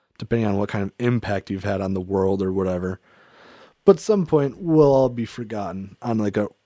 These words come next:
world earthly matter. Um, but if you really just don't even do anything with your life, then it's like, okay, well, you're not gonna be really <laughs> remembered at all, unfortunately. At least not for anything good, which is sad.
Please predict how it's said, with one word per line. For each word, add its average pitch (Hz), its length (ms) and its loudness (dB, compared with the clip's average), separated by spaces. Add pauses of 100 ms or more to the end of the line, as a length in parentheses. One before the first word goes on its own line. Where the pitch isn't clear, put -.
world 127 520 2
earthly 104 560 -4 (240)
matter. 92 580 -4 (240)
Um, 101 440 -8 (840)
but 127 180 -2 (100)
if 120 120 -2
you 120 160 4
really 123 480 6
just 107 380 -8
don't 117 220 4
even 107 220 0
do 107 200 2
anything 98 400 -4
with 90 120 -8
your 90 120 -8
life, 90 240 -10
then 101 120 -6
it's 92 160 -10
like, 95 160 -10
okay, 92 280 -12
well, 85 160 -6
you're 90 100 -8
not 87 160 -8
gonna 85 140 -8
be 80 80 -8
really 85 280 -8 (180)
<laughs> 185 200 -2 (540)
remembered 107 340 0
at 92 60 -4
all, 98 320 0
unfortunately. 92 720 -8 (800)
At 117 80 -2
least 107 160 0
not 101 160 -2
for 104 140 -6
anything 90 320 -6
good, 92 280 -8 (300)
which - 200 -10
is 151 80 -12
sad. - 360 -12